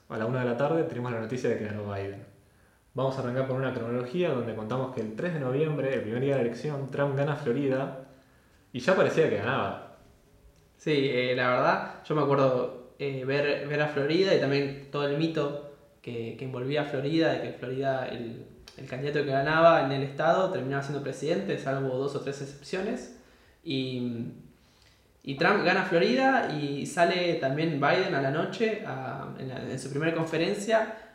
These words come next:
Speaker 2: a decir, "Keep the faith, mantengan la fe, eh, vamos a ganar, vamos a esperar a que todos los, todos los votos se cuenten". Pero también,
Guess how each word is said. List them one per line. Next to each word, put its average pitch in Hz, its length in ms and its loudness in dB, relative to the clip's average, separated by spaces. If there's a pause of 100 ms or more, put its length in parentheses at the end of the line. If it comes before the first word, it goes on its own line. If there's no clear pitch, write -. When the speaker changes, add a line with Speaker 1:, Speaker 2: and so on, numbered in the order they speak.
Speaker 2:
a 135 120 -4
decir, 143 420 0
"Keep - 160 -6
the 156 100 0
faith, 240 360 4
mantengan 156 360 0
la 151 100 -2
fe, 185 640 2
eh, - 20 -4
vamos 151 300 -2
a 147 80 0
ganar, 175 420 2
vamos 147 200 0
a - 40 -8
esperar 139 300 0
a 127 80 -2
que - 80 -8
todos 151 160 -2
los, 127 320 -2 (500)
todos 151 160 -2
los 151 80 0
votos 151 180 0
se 143 140 -4
cuenten". 202 720 0 (540)
Pero 135 540 2
también, 170 600 0